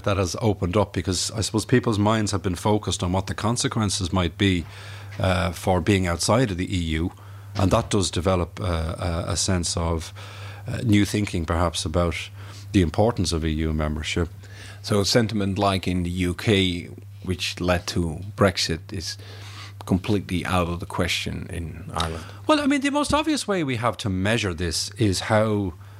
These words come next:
Speaker 1: the Irish Exit Party will fare.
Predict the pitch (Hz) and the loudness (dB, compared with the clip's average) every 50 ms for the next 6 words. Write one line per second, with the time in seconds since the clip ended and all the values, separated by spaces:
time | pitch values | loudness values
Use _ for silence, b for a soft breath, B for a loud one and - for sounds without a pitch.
0 | B B - 110 101 92 92 101 - - 117 110 104 95 87 85 - - - - | B B 0 2 4 4 4 2 2 2 2 4 4 2 0 -2 -4 -4 0 2
1 | 120 107 92 82 90 85 78 - - - - - - - 107 98 92 - - 85 | 2 2 2 0 0 -2 -2 -4 -8 -10 -12 -8 0 4 4 4 4 2 -2 -4
2 | 80 - - - - 101 107 113 - - 208 247 269 233 - - | -6 -8 -10 -6 0 2 4 4 4 2 2 2 4 2 0 -2